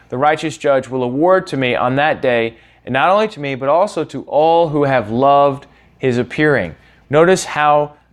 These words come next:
future-focused he is. It's that day. You see that? "He will award me on that day." Not only me, but those who have loved his appearing. He's the righteous judge. He's gonna reward,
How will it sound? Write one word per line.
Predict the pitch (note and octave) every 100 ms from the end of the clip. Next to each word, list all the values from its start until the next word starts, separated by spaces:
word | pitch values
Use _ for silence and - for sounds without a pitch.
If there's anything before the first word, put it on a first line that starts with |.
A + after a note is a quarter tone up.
| _
future-focused | - F#3 F#3+ F3+ E3 D#3+ D3 D3 B2+ A2 - - -
he | C3 C3
is. | A#2 E2 - -
It's | B2 -
that | A2 C#3 C#3 -
day. | C#3 A#2 F2+ D#2+ _ _ _
You | A#2
see | - C3+
that? | C#3+ D#3+ - _ _ _ _ _
"He | D3
will | C#3
award | D3 D3
me | C3+
on | B2 A#2+
that | C#3+ C#3 D3+
day." | C3+ B2 G2+ F2+ - - -
Not | C#3 F3
only | F3
me, | E3 E3 E3 - _ _
but | B2
those | C#3 C3+
who | C#3+
have | A#2
loved | C3+ C#3+ B2+
his | B2
appearing. | A#2 C#3 G#2 F2+
He's | C#3 E3 -
the | A#2
righteous | A#2+ D#3 D3+ D3+
judge. | - D3+ D3 C#3 C#3 -
He's | C3 -
gonna | D3 B2+
reward, | A#2+ A#2 D3 D#3 D3 D3